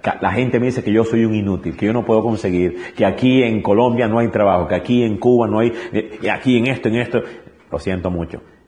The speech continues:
¿Quién me condenará? ¿Quién me va a poner la etiqueta a mí? Soy inútil, condenado, inservible. No. Cristo murió, resucitó, está sentado a la diestra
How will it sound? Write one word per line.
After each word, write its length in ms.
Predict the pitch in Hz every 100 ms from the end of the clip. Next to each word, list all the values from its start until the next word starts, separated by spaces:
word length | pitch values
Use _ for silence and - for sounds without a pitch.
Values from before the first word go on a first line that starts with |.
| _ -
¿Quién 220 | 107 110
me 100 | 113
condenará? 540 | 110 104 107 82 76
¿Quién 240 | - 110 123
me 100 | 127
va 120 | 113
a 60 | 110
poner 220 | 101 107
la 100 | 110
etiqueta 520 | - 82 101 104 101
a 40 |
mí? 260 | 87 92 80
Soy 380 | - 90 92 -
inútil, 600 | 95 85 87 87 78 69 - _ _ _ _ _ _ -
condenado, 800 | 98 85 82 85 82 78 76 -
inservible. 840 | 107 92 87 78 82 82 71 69 - _ _
No. 220 | 76 65 - _ _ _ -
Cristo 460 | 101 110 - 110
murió, 480 | 104 101 73 73 82 - - - -
resucitó, 920 | 73 92 101 107 98 98 - 71 78 - - - _ _ _
está 240 | - - 82
sentado 440 | 95 90 92 95
a 40 |
la 120 | 101 98
diestra 540 | 82 71 - 65